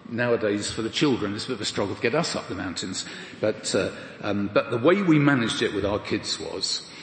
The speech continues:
uh, we said that the thing that worked best, okay, there was food and things like that, but the thing that worked best was,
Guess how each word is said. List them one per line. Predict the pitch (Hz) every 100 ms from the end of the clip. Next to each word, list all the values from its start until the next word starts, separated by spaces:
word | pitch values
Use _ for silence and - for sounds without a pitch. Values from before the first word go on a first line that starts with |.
| - - -
uh, | 101 110
we | 117
said | 107 - 107 - -
that | - 101 -
the |
thing | 117 165
that | 156 120
worked | 110 107 -
best, | - - - - - -
okay, | 104 113 87
there | 90
was | 90
food | - 104 95 80
and | 80
things | - 95
like | 87
that, | 92 95
but | 110
the | 123
thing | - 170
that | 143
worked | 120 104 78 -
best | 104 - -
was, | 73 85 - - - - -